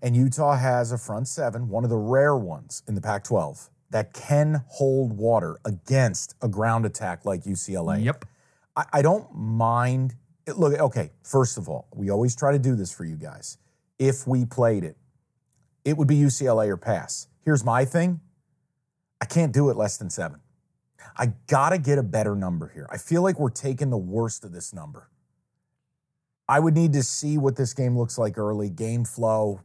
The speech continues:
Speaker 1: dip in live, but I'm not gonna make this a pod play for me.
Speaker 2: There's a way to play this game. Look to the total, Mike. Look
Speaker 1: What,
Speaker 2: to the
Speaker 1: fifty,
Speaker 2: North Star.
Speaker 1: fifty-two and a half?
Speaker 2: And look to the under.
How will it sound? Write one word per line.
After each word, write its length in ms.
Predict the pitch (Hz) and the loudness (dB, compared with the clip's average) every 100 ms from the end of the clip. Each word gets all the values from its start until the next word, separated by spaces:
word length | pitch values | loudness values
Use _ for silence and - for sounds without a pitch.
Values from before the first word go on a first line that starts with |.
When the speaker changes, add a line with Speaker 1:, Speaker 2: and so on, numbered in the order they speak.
| _ - | _ -4
Speaker 1:
dip 220 | 123 123 | -2 2
in 140 | 113 | 2
live, 560 | 110 104 104 104 104 87 | 2 2 4 2 0 -4
but 100 | 90 113 | -6 0
I'm 160 | 120 | 2
not 200 | 120 101 | 4 2
gonna 120 | 117 | -2
make 200 | 92 90 | -4 -6
this 140 | - - | -8 -14
a 60 | |
pod 260 | - 73 69 | -12 -14 -14
play 180 | - 69 | -16 -18
for 140 | - 135 | -18 -18
me. 80 | 123 _ _ - | -20 _ _ 0
Speaker 2:
There's 180 | 156 175 | 2 4
a 60 | |
way 160 | 139 147 | 4 2
to 80 | 123 | 2
play 220 | 123 120 | 2 2
this 160 | 90 - | 0 -4
game. 400 | 104 101 76 - _ _ _ _ _ _ _ _ _ _ _ _ _ _ _ - | -4 -4 -6 -18 _ _ _ _ _ _ _ _ _ _ _ _ _ _ _ 0
Look 160 | 123 - | 0 2
to 80 | 143 | 2
the 80 | 147 | 4
total, 340 | 151 135 110 | 4 2 2
Mike. 400 | 92 90 - - _ _ _ _ | -2 -4 -8 -16 _ _ _ _
Look 120 | 113 117 | -2 -2
Speaker 1:
What, 100 | - | 2
Speaker 2:
to 80 | |
the 80 | 147 | 2
Speaker 1:
fifty, 120 | 135 | 4
Speaker 2:
North 180 | 135 135 | 4 2
Star. 240 | - 127 104 | 0 0 2
Speaker 1:
fifty-two 460 | 92 123 113 123 | 2 0 2 2
and 80 | 120 | 4
a 40 | |
half? 320 | 104 170 - - | 2 0 -4 -4
Speaker 2:
And 160 | 110 104 | 0 2
look 180 | 107 - | 0 2
to 100 | 135 | 2
the 160 | 107 | 4
under. 420 | 107 107 101 - | 4 4 2 -4